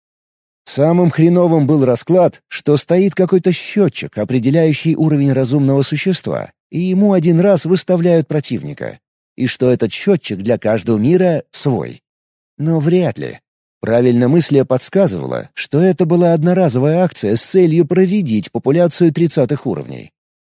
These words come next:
То, что она закончилась, мы еще три месяца назад проверили, зайдя топовой четверкой на средние испытания, оказавшиеся одним из последних для всех нас.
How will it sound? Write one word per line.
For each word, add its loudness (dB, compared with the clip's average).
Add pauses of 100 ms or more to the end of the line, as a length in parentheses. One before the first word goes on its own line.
(120)
То, 2
что 0
она 2
закончилась, 0
мы -6
еще -2
три -2
месяца -2
назад 0
проверили, -4 (200)
зайдя 0
топовой 0
четверкой 0
на 2
средние -2
испытания, -8 (520)
оказавшиеся -6
одним -2
из -4
последних -4
для -2
всех -8
нас. -12